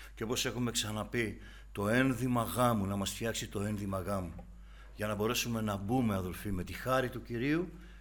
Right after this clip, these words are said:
στη βασιλεία των ουρανών. Και όταν ο μεγάλος βασιλέας επιθεωρήσει, μη μας δει, που δεν μπορεί να μπει κανένας μέσα, αλλά μη μας δει με το ένδυμα το δικό μας, αδελφοί.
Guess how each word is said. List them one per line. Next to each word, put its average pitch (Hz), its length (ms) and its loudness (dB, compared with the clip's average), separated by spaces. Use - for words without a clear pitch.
στη - 160 -6
βασιλεία 101 520 -2
των 98 180 -6
ουρανών. 92 420 -4
Και - 60 -12
όταν 107 200 -2
ο 107 40 0
μεγάλος 104 440 2
βασιλέας 98 720 0
επιθεωρήσει, 95 1000 0
μη 107 180 0
μας 113 260 2
δει, 107 140 0
που 95 140 -4
δεν 98 140 2
μπορεί 107 240 4
να 107 140 2
μπει 101 120 0
κανένας 101 540 4
μέσα, - 480 -6
αλλά 90 220 -2
μη 95 160 0
μας 92 360 0
δει 85 240 -6
με 85 160 -6
το 90 180 -2
ένδυμα 85 440 -2
το 85 120 -10
δικό 78 380 -10
μας, - 340 -12
αδελφοί. - 500 -12